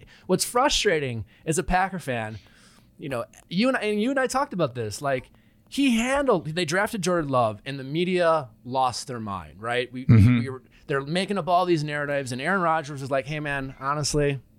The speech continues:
Speaker 1: I just had some whiskey, three fingers, as they say. I sat back and I, you know, yeah, whatever, maybe I was a little miffed, but I just realized it's a business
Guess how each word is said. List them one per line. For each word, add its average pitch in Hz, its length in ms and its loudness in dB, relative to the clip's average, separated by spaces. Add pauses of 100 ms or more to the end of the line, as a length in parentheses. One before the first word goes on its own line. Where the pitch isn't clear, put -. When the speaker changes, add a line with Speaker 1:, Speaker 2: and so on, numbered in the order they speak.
(120)
Speaker 1:
I 131 100 -2
just 123 140 -4
had 135 180 0
some 123 180 -2
whiskey, 156 600 2 (120)
three 165 260 4
fingers, 165 500 0
as 143 160 -2
they 151 160 2
say. 151 520 2 (200)
I - 100 -4
sat 156 420 0
back 143 480 -4 (360)
and 120 120 0
I, 117 100 2
you 113 200 -4
know, 110 140 -4
yeah, 214 480 2 (560)
whatever, 175 360 4
maybe 175 240 0
I - 40 4
was 147 80 -2
a 165 40 -4
little 165 160 0
miffed, 151 260 -2
but 135 120 -6
I 135 100 0
just 127 180 -8
realized 156 320 0
it's 151 140 -8
a 139 60 -4
business 180 640 -2